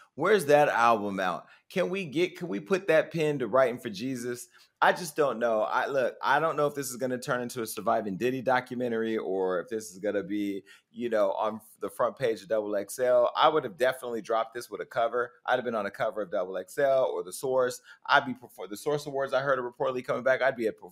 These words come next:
Source Awards performing, doing my little dance with my little puffy shiny suit. I would be marketing the hell out of this. But I guarantee you,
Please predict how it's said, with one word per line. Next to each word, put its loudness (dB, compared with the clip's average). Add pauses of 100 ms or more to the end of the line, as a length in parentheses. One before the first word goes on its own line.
Source -4
Awards 0
performing, -2 (260)
doing -2
my 0
little -2
dance -6
with -10
my 0
little -2
puffy -4
shiny -6
suit. -6
I 2
would -4
be -4
marketing -2
the -4
hell 0
out 2
of -10
this. -8 (260)
But 0
I 2
guarantee -6
you, -6